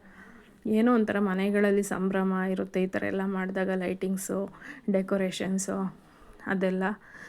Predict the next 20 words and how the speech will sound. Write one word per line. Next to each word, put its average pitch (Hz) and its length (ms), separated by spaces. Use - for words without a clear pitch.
ತುಂಬ 202 240
ಚೆನ್ನಾಗಿತ್ತು. 190 720
ಇದೆಲ್ಲ 202 480
ನೈಟ್ 196 500
ನಾನು 202 140
ತೆಗ್ದಿರೋದು, 190 800
ರಾತ್ರಿ 190 380
ಎರಡು 180 240
ಗಂಟೆ 185 340
ಟೈಮಲ್ಲಿ 185 440
ನೋಡಿ, 190 320
ಪೆಂಡೋಲು, 196 440
ಶಾಮಿಯಾನ 190 460
ಎಲ್ಲ 185 220
ಹಾಕ್ಸಿದ್ದಾರೆ. 190 580
ಇಲ್ಲಿ 214 200
ಅಡುಗೆಯವರು 190 520
ಸಹ 190 320
ಅಡುಗೆಯನ್ನು 185 520
ಮಾಡ್ತಿದ್ದಾರೆ. 180 720